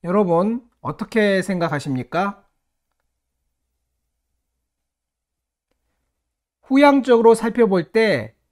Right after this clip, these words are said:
일 년 전에도 해당 부위에 작은 이상 소견이 있었던 것 같습니다.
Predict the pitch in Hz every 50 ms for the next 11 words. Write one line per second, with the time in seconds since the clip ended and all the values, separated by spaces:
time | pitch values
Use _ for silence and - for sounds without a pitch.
0 | _ _ - 160 165 185 202 220 226 233 269 269 254 240 - 180 175 175 190 196
1 | 175 156 151 160 180 180 139 110 107 _ _ _ _ _ _ _ - 240 247 240
2 | 254 254 247 233 196 185 180 170 170 175 202 196 147 - - - 160 156 165 165
3 | 180 208 220 220 214 - 151 165 - 196 180 180 175 - 180 160 151 156 160 170
4 | 196 220 233 - _ _ _ _ - 160 165 156 - 220 208 - - - 160 160
5 | 160 160 151 180 240 247 247 - - 180 156 139 - - 139 131 123 110 127 123
6 | 120 113 107 - _